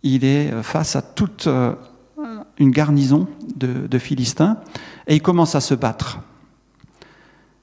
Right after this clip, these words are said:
Et ils vont, se, donc il va se battre, euh, au corps à corps. Lui, il blesse, il fait tomber, et puis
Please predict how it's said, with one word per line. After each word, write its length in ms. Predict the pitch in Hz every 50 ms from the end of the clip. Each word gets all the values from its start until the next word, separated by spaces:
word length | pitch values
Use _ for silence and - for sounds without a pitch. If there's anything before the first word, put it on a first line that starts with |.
| _ _ -
Et 180 | 131 131 143
ils 120 | - 160 123
vont, 400 | 131 151 160 170 175 165 - - - - - - - - _ _ _ _ _ _ _ _ _ _ _ _ _ _
se, 300 | - - - - - - 302 -
donc 200 | - 143 143 - -
il 100 | 156 135
va 100 | 139 139
se 120 | - -
battre, 260 | 123 139 143 - - - 247
euh, 460 | - 143 143 135 127 127 127 - - - - - - 208 220 - - - _ _ _ _ -
au 100 | - 123
corps 240 | - - 151 139 131
à 80 | 123
corps. 480 | 123 - 156 170 202 196 - - - - - - - - - - - - - - - - - _ _ _ _ _ _ -
Lui, 380 | 131 143 185 202 202 190 - -
il 100 | 165 156
blesse, 400 | 131 131 143 170 214 233 - -
il 40 | 170
fait 140 | - - 180
tomber, 540 | 185 - 180 170 156 170 185 214 233 233 220 - - - - - - -
et 120 | - 160
puis 420 | - - - - 160 156 165 -